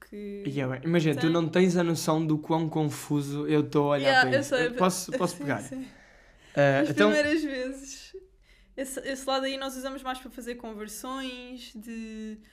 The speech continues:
Speaker 1: por exemplo, queres fazer muito rápido conversões de metros para feet
Speaker 2: Ah, ok.
Speaker 1: ou de litros para gallons, por exemplo.
Speaker 2: Ok.
Speaker 1: Aí consegues fazer isso.
Speaker 2: E deste lado então vem o vento e há o sítio que tem que seguir?
Speaker 1: <laughs>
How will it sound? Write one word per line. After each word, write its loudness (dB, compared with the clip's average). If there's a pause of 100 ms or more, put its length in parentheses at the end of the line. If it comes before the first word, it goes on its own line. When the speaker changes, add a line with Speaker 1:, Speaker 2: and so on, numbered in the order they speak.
(140)
Speaker 1:
por -20
exemplo, -14
queres -10
fazer -10
muito -12
rápido -10
conversões -12
de -12
metros -12
para -12
feet -18 (240)
Speaker 2:
Ah, 4
ok. 2
Speaker 1:
ou -4 (180)
de -12
litros -12
para -8
gallons, -8
por -20
exemplo. -10
Speaker 2:
Ok. -4 (160)
Speaker 1:
Aí -10
consegues -14
fazer -10
isso. -12 (520)
Speaker 2:
E 0
deste 2
lado 6
então 0
vem 2
o 2
vento 0
e 2
há 2 (140)
o -6
sítio -10
que -16
tem -2
que -8
seguir? -4 (220)
Speaker 1:
<laughs> -16